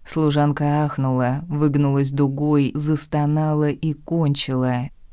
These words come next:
Довольный Дарий вылил своё семя в неё и, чуть отдышавшись, приказал: "Убери всё, и можешь быть свободна". В соседней комнате его ждал чан с горячей водой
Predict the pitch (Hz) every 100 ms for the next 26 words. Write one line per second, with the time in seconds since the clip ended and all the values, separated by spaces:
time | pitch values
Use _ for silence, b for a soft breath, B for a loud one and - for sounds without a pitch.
0 | - - 185 180 165 160 151 156 147 160
1 | 156 151 143 156 151 143 - 151 143 -
2 | 156 151 147 151 151 151 165 151 - 175
3 | 165 - 151 151 139 147 - 156 143 151
4 | 143 160 147 160 151 147 135 131 - -
5 | - - - 165 165 160 180 156 - 143
6 | 135 123 - - 156 151 151 147 151 147
7 | 143 147 139 135 127 135 131 131 - -
8 | _ - - b b b b b - -
9 | 175 156 190 196 208 190 175 185 190 185
10 | 170 151 151 147 156 160 160 - 156 151
11 | 151 151 151 151 - 147 139 143 139 156
12 | 160 156